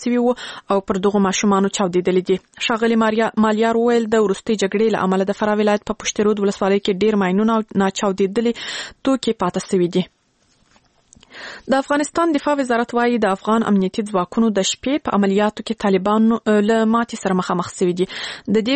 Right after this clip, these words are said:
وزارت ویاند دولت وزیري دا خبرې نن په بلخ کې د دوه سوه نهه شاهین قلي اردو ته په وینا کې کړې. د ویلي چې دا عملیات په کندوز، بغلان او هلمند ولایتونو کې دوام لري او همداراز وسلوالو مخالفینو ته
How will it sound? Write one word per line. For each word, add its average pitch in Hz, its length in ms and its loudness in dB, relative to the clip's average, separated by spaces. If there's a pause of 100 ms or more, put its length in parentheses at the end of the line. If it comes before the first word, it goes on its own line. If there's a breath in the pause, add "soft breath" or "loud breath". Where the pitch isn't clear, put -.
وزارت 269 380 -2
ویاند 254 260 2
دولت 208 280 0
وزیري 208 340 0 (100)
دا 226 80 0
خبرې 208 420 0
نن 214 220 2
په 190 120 -2
بلخ 208 160 -4
کې 208 300 -2
د 196 160 0
دوه 202 160 0
سوه 190 260 2
نهه 233 220 0
شاهین 226 420 0
قلي 214 200 2
اردو 208 240 0
ته 220 280 -4
په 180 120 0
وینا 185 260 2
کې 202 140 -4
کړې. 170 140 -2 (600 loud breath)
د 214 140 4
ویلي 233 200 0
چې 226 220 -2
دا 226 140 2
عملیات 220 420 0
په 220 160 -6
کندوز، 202 380 0
بغلان 202 380 0
او 202 120 2
هلمند 202 320 2
ولایتونو 190 400 0
کې 214 140 -2
دوام 202 280 2
لري 254 140 2
او 254 160 2
همداراز 220 400 0
وسلوالو 190 540 0
مخالفینو 190 440 -2
ته 233 180 -2